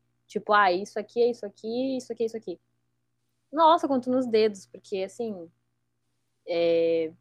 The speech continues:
eu achava que a faculdade era ir pra aula, assistir,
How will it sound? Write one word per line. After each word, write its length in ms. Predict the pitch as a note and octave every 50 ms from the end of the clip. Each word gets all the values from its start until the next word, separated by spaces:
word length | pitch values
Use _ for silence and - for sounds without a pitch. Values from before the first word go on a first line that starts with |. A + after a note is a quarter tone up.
| _ _ _ _ _ _
eu 140 | E3 F3+ F3+
achava 420 | F3 F#3 - - G3+ F#3 F3+ G3
que 140 | F#3+ - A3
a 60 | G3
faculdade 580 | G3 - F#3+ - - G3+ F#3 F3 F3+ F#3 F#3+ G3
era 380 | F#3 F3 E3+ F3 F#3 F#3+ - - _
ir 220 | E3+ E3 E3 F3
pra 240 | _ - G3+ F#3 F3
aula, 380 | E3 D#3 D#3 D#3+ D#3+ E3+ F#3 G3
assistir, 800 | F#3+ - - F#3 - - - - - D#3+ D#3+ D#3+ F3+ G3+ A#3